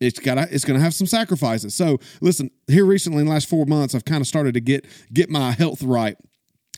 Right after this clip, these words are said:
I just woke up one morning. I'm like, "Man, I'm out of breath. I, I'm leaning over. My belly's so big. I'm leaning over to tie my shoes and my belly's getting in the way." I was just, I was kinda fed up with it. I was the highest I've ever weighed. So I started going to the gym, right? And it's, it's hard.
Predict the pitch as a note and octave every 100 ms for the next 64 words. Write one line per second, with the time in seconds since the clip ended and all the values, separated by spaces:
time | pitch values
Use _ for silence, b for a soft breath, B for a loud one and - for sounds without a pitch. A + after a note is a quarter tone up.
0 | C3+ A#2 A2 C#3 D3+ C#3 C#3+ D3 D3+ C3
1 | A2 F2+ G2 D3 D3+ A#2 A#2 F#2 G#2 D3
2 | F#3 F3 - B B - A2+ A2+ C#3 E3+
3 | E3 E3 E3+ E3+ C#3 B2 D#3+ F3 D#3+ D3+
4 | F3 F3+ D3 C#3+ E3+ E3 C#3 - F3+ E3
5 | - F#3 F#3+ D#3 C3+ B2+ D#3+ F3+ C#3+ F3+
6 | D#3+ D#3 F3 F#3+ E3 D3 D3 E3+ - B
7 | B D#3 A#3 A3 - - G#3 G3 - C3
8 | C3 C3 C3 A#2+ - B B - A#2 F#3+
9 | F#3+ F#3 F#3 F3 E3 B2+ A2+ A2+ - B
10 | D#3+ D3 A3+ G#3+ G3 G3 D#3+ D3 C3+ E3
11 | A#2+ A2+ B2+ D3 - B B D#3 B3+ E4+
12 | G4+ D4 D4 E4 D4 G3